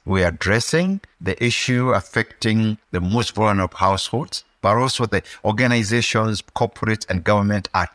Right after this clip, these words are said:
taking responsibility for that and providing the environment,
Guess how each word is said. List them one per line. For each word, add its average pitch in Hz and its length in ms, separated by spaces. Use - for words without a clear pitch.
taking 170 300
responsibility 95 840
for 82 220
that 101 300
and 110 140
providing 117 760
the 104 100
environment, 98 880